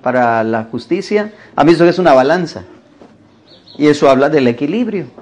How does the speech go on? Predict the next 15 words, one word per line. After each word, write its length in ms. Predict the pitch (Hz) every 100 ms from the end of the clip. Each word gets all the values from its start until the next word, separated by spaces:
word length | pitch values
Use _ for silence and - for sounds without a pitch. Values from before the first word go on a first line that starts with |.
| _ _ _ _
¿verdad? 360 | - 113 151 - -
Tener 260 | 160 139
una 160 | 135 170
vida 320 | 139 131 143
equilibrada. 800 | 147 147 131 127 143 190 240 208 - _ _ _ _ _ _ _
Bien 240 | 127 151
importante 580 | 208 208 185 180 180 202
que 140 | 202 143
tú 160 | 151
aprendas 560 | 147 - 170 226 202 -
a 80 | 147
tener 240 | 147 143
una 160 | 160 151
vida 240 | 127 135
equilibrada, 800 | 135 135 127 123 170 190 135